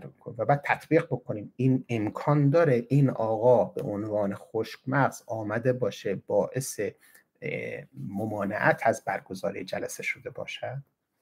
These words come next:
طیبهٔ شبستری در مهر هزار سیصد و پنجاه از دنیا رفته است. خب،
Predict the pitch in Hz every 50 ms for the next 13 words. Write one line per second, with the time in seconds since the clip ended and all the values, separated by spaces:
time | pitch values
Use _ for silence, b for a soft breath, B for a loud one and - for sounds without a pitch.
0 | b b b b b b _ - 185 190 185 208 202 202 202 190 185 - 175 151
1 | 151 143 - - - 123 117 113 107 - - - 117 117 - - 117 135 180 185
2 | - - 131 123 - 123 117 135 139 143 139 139 139 - 117 - 143 139 131 131
3 | - - 123 113 110 117 180 185 185 - 110 - - - - 151 - - - -
4 | - - - - - - - - - _ _ _ _ _ _ _ _ _ _ _
5 | _ _ _ _ _ _ _ _ -